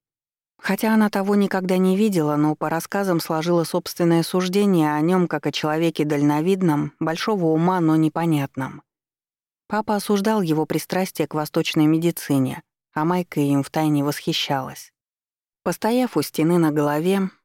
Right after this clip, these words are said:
она сочла это достаточным для укрепления духа и тела. Натянула чулки,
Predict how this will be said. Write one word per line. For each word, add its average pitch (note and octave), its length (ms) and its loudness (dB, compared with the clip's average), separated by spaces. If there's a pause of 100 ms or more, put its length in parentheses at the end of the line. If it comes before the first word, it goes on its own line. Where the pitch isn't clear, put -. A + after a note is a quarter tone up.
(140)
она A3 220 0
сочла G3+ 380 -4
это G3 180 -2
достаточным F#3 760 -2
для D#3+ 140 0
укрепления E3+ 640 0
духа D#3+ 320 -2
и E3+ 160 2
тела. C#3 460 -4 (500)
Натянула A3 500 2
чулки, D#3+ 600 -2